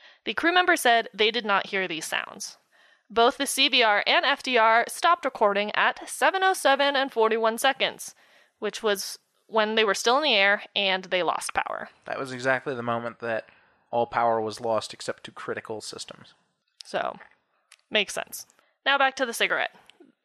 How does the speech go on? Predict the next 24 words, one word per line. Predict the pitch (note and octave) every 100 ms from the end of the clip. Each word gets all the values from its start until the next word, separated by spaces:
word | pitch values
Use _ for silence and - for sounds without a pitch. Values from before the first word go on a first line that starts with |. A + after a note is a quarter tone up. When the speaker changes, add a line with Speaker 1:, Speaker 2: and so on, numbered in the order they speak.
| -
Speaker 1:
Uh, | B3+ A#3 A3+
cigarette | - F#4+ G#4+ -
fire | C4 B3
is | G3+
not | G#3+ -
an | F3
uncommon | G3+ - - F3+ C#4
problem, | D#4 C#4+ D#4 E4+ G#4 -
as | - G3 G3+
this | G#3+ G#3
was | G#3 G#3+ A3 A3+ - - - -
during | G#3+ A3
the | A3
time | - G3+ G#3
when | G3
smoking | - G3 G3+ G#3
was | F3+ F3+
allowed | A3+ G#3+ A3+
on | D4
planes | - F#3+ G3 G#3+
up | E3+ G3+
until | G3+ G3+
nineteen | F#3 E3+ F#3+ A3
ninety-five. | A3 C#4 G3 D3 A#3+ -